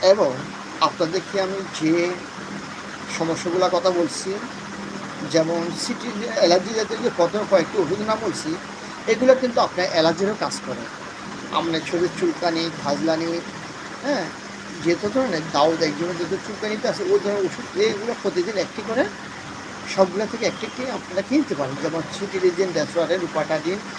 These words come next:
পেপসোকোনাডিন, মন-, হ্যাঁ, ডেসলোটাডিন, লোরাটাডিন, হাইড্রোক্লোরাইড, পাশাপাশি মন্ডুলোকাস্ট, এগুলো দুই-, দুইটা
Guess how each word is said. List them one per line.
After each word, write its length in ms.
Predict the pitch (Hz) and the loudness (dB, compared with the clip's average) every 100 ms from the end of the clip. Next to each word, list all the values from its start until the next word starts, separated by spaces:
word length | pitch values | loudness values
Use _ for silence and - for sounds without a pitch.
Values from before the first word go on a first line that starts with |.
| - - - | -10 -10 4
পেপসোকোনাডিন, 720 | 190 180 - 156 160 151 190 170 | 4 4 -2 -4 -2 -2 -2 -2
মন-, 200 | 160 - - - - | -4 -6 -10 -8 -4
হ্যাঁ, 220 | 233 147 127 - - - - - - 165 | 0 -2 -4 -10 -12 -12 -12 -10 -8 2
ডেসলোটাডিন, 680 | 170 165 165 151 156 180 269 - - - - - - - - - | 2 4 0 2 2 2 -2 -6 -12 -12 -12 -12 -12 -12 -10 0
লোরাটাডিন, 560 | 170 170 165 156 185 247 - - - - - - 202 - - - - - - - - - - - - - - - - - - - - - - - 185 | 4 6 6 6 4 0 -4 -12 -10 -10 -8 -8 -8 -10 -10 -10 -10 -12 -12 -12 -12 -12 -12 -12 -12 -12 -12 -12 -12 -12 -12 -12 -12 -12 -12 -6 0
হাইড্রোক্লোরাইড, 720 | 175 175 - 165 165 180 - - - - - - - - - - - - - | 2 2 0 2 6 6 4 -4 -10 -10 -10 -10 -10 -10 -10 -10 -10 -12 -4
পাশাপাশি 380 | 180 165 202 277 196 | -2 -2 -2 -2 0
মন্ডুলোকাস্ট, 680 | 170 147 147 139 180 196 - - - - - - - - - - - - - - - | 0 0 -4 2 2 2 -4 -8 -10 -10 -10 -10 -10 -10 -10 -12 -12 -12 -12 -12 -4
এগুলো 220 | 170 165 214 175 | -4 -2 -2 2
দুই-, 240 | 185 160 - - 196 175 160 | 2 2 -6 0 4 4 4
দুইটা 220 | 165 180 | 4 4